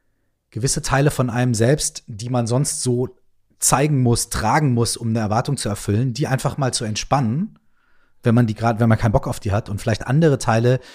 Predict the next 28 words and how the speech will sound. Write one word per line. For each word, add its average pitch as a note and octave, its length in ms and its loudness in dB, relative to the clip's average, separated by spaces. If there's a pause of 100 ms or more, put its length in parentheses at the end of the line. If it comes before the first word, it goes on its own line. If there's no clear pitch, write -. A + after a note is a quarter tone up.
(800)
die A#2+ 280 -8
mal C3+ 500 0
unterdrückt D3 480 2
worden C#3 180 4
sind C3+ 320 2
oder A#2+ 240 2
die A2+ 140 -10
gar B2 180 2
nicht D3 100 0
so C3 100 -4
gefragt A#2 400 -2
waren, B2+ 180 2
die, B2 180 -4
die C#3+ 160 -6
auch C#3+ 140 -6
mal D#3+ 160 0
irgendwie A#2 240 -4
auszuleben G2+ 560 -2
und G2 120 -8
so. G2 120 -12
Also G2+ 140 -8
ich - 80 -8
glaube, C#3 200 2
dass B2+ 160 0
so B2 60 -2
ein A2+ 80 0
Szeneriewechsel C#3 1000 -2
und, G#2+ 180 -4